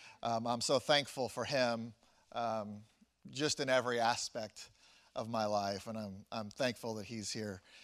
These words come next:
uh, to teach us this morning. So you know Alan. He doesn't need an introduction. He's a pastor of Harvest Baptist Church in Blue Springs, Missouri. He's the president of our fellowship, and, and he's the best speaker you'll hear. So. <laughs>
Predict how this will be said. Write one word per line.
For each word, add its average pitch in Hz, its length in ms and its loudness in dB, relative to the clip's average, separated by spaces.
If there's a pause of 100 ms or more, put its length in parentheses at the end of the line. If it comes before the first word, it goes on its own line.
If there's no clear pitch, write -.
(200)
uh, 101 420 -2
to 113 100 -4
teach - 340 -2
us 107 380 -2 (180)
this 117 220 -2
morning. 101 340 -4
So 127 140 -2
you 151 180 4
know 165 220 12
Alan. 147 340 12
He 147 60 2
doesn't 143 340 10
need 165 200 4
an 165 60 0
introduction. 139 600 4
He's 123 160 -2
a 117 120 0 (360)
pastor 151 340 12
of 127 60 4
Harvest 127 320 8
Baptist 120 320 8
Church 120 500 4
in 117 220 -2
Blue 139 200 0
Springs, 123 320 -2
Missouri. 110 400 -2
He's 120 180 -4
the 117 80 -6
president 127 560 2 (280)
of 120 100 2
our 113 120 4
fellowship, 110 640 0
and, 101 140 -8 (180)
and 101 240 -10 (200)
he's 123 180 -4
the 113 80 -4
best 113 180 4
speaker 101 420 -6 (320)
you'll 107 120 -6
hear. 98 320 -10
So. - 240 -6
<laughs> - 0 -